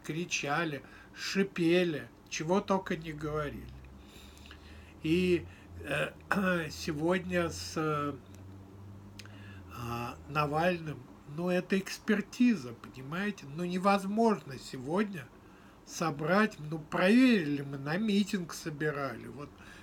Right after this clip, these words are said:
вместе с Немцовым там, и еще там более-менее демократические времена были. И это невозможно. И при-,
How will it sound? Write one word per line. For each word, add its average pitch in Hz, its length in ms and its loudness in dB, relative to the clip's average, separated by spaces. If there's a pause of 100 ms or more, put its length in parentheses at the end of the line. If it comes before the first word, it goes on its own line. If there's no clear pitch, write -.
(140)
вместе 165 540 2
с - 120 -10
Немцовым 147 840 -2 (100)
там, 127 160 -10 (760)
и 135 60 -8
еще 180 380 2
там 147 300 -2
более-менее 165 680 0
демократические 156 1120 -6
времена 143 580 -8
были. 117 260 -12 (400)
И - 100 -6
это 208 300 4
невозможно. 165 1200 -2
И 143 140 -6
при-, 165 340 -4